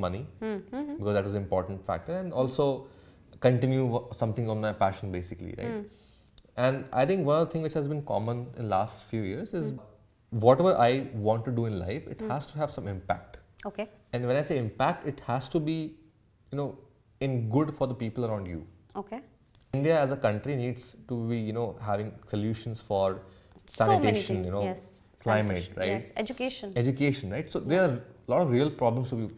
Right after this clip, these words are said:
Speaker 1: solved for.
Speaker 2: And we can see the impact right then and there.
Speaker 1: Absolutely. So,
Speaker 2: Yeah।
Speaker 1: so my thing was very clear that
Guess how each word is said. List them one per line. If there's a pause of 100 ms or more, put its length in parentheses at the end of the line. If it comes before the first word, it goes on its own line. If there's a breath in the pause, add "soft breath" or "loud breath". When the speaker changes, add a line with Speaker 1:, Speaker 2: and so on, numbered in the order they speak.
(120)
Speaker 1:
solved
for.
Speaker 2:
And
we
can
see
the
impact
right
then
and
there.
Speaker 1:
Absolutely.
So,
Speaker 2:
Yeah। (360 loud breath)
Speaker 1:
so (140)
my (240)
thing
was
very (100)
clear
that